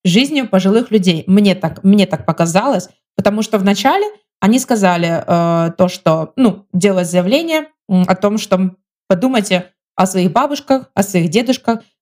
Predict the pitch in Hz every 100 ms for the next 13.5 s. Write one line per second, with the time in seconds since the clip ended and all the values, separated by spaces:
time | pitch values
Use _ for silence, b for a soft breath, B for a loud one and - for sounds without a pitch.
0 | _ 233 254 226 220 220 214 214 - 208
1 | 226 262 349 415 415 _ 202 208 254 339
2 | 214 214 185 170 170 180 180 185 190 196
3 | 180 175 - - 185 302 339 330 277 254
4 | 262 - _ _ _ - 262 247 277 349
5 | 320 240 247 226 196 185 180 - 190 320
6 | 349 302 247 240 226 226 220 208 208 202
7 | 196 190 185 180 - 180 185 180 185 185
8 | 175 185 180 233 320 320 - 202 302 349
9 | 302 214 208 208 185 220 196 - 190 -
10 | 339 370 208 208 196 180 185 220 202 190
11 | 175 175 170 - 320 330 285 - 180 220
12 | 233 202 190 202 202 - 175 185 185 175
13 | 180 294 330 - 262